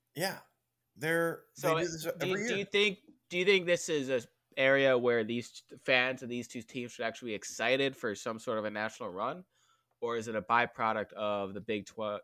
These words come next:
Speaker 2: Big Ten having probably a down year?
Speaker 1: I think, I don't, I don't think the Big Ten, I think the down year thing is maybe a bit overblown in that I don't think there is a national championship quality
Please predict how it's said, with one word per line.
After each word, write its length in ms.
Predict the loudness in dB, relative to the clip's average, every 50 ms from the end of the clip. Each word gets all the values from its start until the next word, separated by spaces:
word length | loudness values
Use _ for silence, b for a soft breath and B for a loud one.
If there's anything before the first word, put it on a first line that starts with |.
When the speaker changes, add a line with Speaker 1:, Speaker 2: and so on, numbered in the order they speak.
| _ _
Speaker 2:
Big 180 | -6 -6 -4
Ten 280 | -4 -4 -4 -4 -4 -4
having 380 | -4 -4 -4 -4 -6 -8 -10
probably 360 | -10 -6 -6 -6 -4 -4 -4 -4
a 40 |
down 260 | -4 -4 -6 -6 -8 -12
year? 160 | -14 -18 _ _ _ _ _ _ _ _ _ _ b b b b b b b b b b b b b b b b b b _ _
Speaker 1:
I 120 | -6 -6 -4
think, 320 | -2 -2 -4 -4 -6 -12 -14 _ 0
I 80 | 2 4
don't, 200 | 6 6 4 4 4
I 80 | 2 2
don't 160 | 2 2 -2
think 180 | -4 -6 -6 -6
the 80 | -4
Big 220 | -2 0 0 0 0
Ten, 280 | 0 2 2 2 2 2
I 80 | 2 2
think 200 | 2 0 -2 -2
the 80 | -2 -4
down 420 | 0 2 2 4 4 2 0 0
year 280 | 0 0 0 0 -2 -4
thing 320 | -4 -4 -2 -2 0 -2
is 180 | -2 -4 -4 -4
maybe 280 | -4 -2 -2 0 0
a 80 | 0 -2
bit 320 | -2 -2 0 0 0 0 0
overblown 960 | -2 -2 -2 -2 -4 -6 -6 -6 -6 -4 -2 -2 -2 -2 -4 -6 -8 -12 -16 _ b b b b b b b b b b b _ _ _
in 200 | -4 -2 -2 0
that 300 | 0 2 2 2 2 0 -4 -10 _ _ _ _ _ _ _ _ _ _ -2
I 100 | 0 0
don't 340 | 2 2 2 2 2 -2 -4
think 220 | -4 -4 -4 -2
there 220 | 0 2 2 2
is 160 | 2 2 2 0
a 120 | 0 0
national 580 | 0 -2 0 0 0 0 0 -2 -2 -2 -2 -2
championship 1120 | -2 -2 0 0 0 -2 -2 -2 -2 -4 -4 -4 -4 -4 -4 -2 -2 -2 -4 -8 _ _
quality 1000 | -18 -18 -16 -8 -2 0 2 2 2 0 0 -2 -4 -6 -6 -6 -6 -8 -10